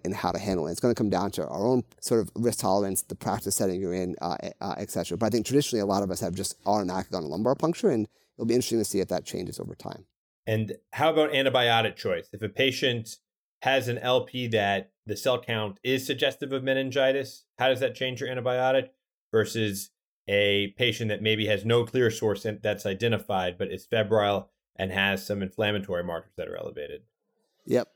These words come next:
Speaker 1: Uh, so a couple of things with regards to antibiotics, which also actually the guideline, uh, did change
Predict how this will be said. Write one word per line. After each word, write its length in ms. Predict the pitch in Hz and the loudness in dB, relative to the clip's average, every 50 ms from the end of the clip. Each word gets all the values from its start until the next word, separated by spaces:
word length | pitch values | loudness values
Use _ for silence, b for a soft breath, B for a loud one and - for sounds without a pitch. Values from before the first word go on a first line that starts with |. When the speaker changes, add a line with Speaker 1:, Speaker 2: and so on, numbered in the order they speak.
| _ - | _ -2
Speaker 1:
Uh, 280 | 113 117 107 98 92 71 - | -2 0 0 0 -2 -2 -4
so 400 | - - - 147 139 127 123 101 - _ _ _ - | -4 0 2 4 6 6 4 4 0 _ _ _ -6
a 80 | 101 | -4
couple 200 | 120 - 214 185 | 0 2 2 2
of 60 | 160 - | 4 4
things 200 | 135 127 120 110 | 4 4 2 2
with 80 | 110 | 2
regards 160 | 101 104 101 | 2 2 2
to 60 | - 92 | 2 0
antibiotics, 440 | 95 90 92 87 82 85 82 - | -2 -2 0 -2 -2 -2 -4 -4
which 100 | - 107 | -6 -2
also 360 | - 95 113 117 - 123 113 98 | 0 0 0 2 2 2 2 2
actually 280 | 90 90 - - 98 | 2 0 -2 -2 -2
the 80 | 95 101 | -2 0
guideline, 380 | 95 98 95 98 95 92 90 - - | 0 -2 0 -2 -2 -2 -2 -4 -4
uh, 160 | 98 85 80 | -4 -4 -4
did 320 | 92 104 107 98 101 - | -2 0 0 -2 -2 -4
change 420 | - - - 101 95 98 90 - | -6 -6 -2 -2 -2 -2 -2 -4